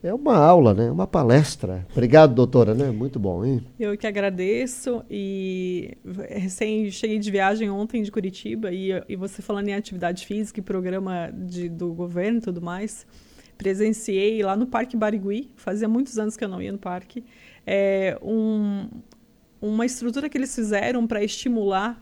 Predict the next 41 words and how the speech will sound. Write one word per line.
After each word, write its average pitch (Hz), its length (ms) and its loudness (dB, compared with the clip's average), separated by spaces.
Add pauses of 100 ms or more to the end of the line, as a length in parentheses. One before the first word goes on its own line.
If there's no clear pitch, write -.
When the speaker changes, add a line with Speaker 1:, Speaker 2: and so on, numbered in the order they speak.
(220)
Speaker 2:
a 185 80 -4
atividade 196 480 -4
física. 190 480 -8 (140)
Até 190 180 -6
depois 262 240 -2
eu - 60 -8
te - 60 -6
Speaker 1:
Ah. - 20 0
Speaker 2:
mando 226 180 0
as 220 140 -4
fotos 214 200 -4
pra 208 140 -8
você 208 180 -8
visualizar. 208 680 -4
Speaker 1:
Que 180 100 -10
bom. 85 260 -4
Speaker 2:
Fiz 220 260 -6
filme, 233 300 -2
assim, 226 180 -4
eh, 190 220 -4
filmagem, 208 580 -4
maravilhoso 247 840 0
o 220 80 -2
estilo 294 400 -4
que 269 80 -6
eles 220 300 -4
têm, 185 240 -6
né? 175 320 -12
Speaker 1:
Aham. 90 320 -2
Speaker 2:
E 196 40 -4
deles, 208 400 -2 (200)
eh, 196 260 0
propuseram, 202 540 -4
assim, 208 420 -6
eh, 190 440 -4 (200)
família 247 460 -2
na, 247 320 -2
no 247 100 0
parque. 185 560 -6 (420)
E 320 120 -4
daí, 294 520 -2